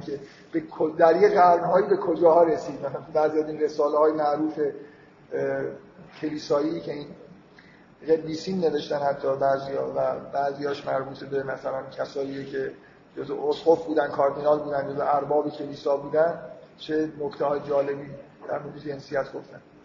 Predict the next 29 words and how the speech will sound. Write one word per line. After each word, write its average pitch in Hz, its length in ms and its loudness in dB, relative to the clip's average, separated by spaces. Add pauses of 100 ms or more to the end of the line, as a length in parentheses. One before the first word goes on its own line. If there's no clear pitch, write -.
(880)
ببینید 214 380 2
اون 233 160 0
تقریباً 190 600 2
یه 220 240 2 (100)
وجه 190 380 4
مشترکی 180 520 2
که 175 120 2
از 156 320 4
یه 180 120 4
قرنی 180 340 4
به 165 80 0
بعد 160 260 6
که 165 60 -6
این 156 140 -6
عقاید 156 680 2
کلیسایی 156 560 -2
در 151 180 2
واقع 147 160 -2
تثبیت 151 440 -6
شده 143 400 -6 (440)
وجود 151 260 -6
داره، 156 460 2
مخصوصاً 165 580 2
می‌گن 165 400 2
که 165 380 2 (380)
سنت 156 400 -2
آگوستین 151 520 0
کسیه 160 480 0
که 151 360 0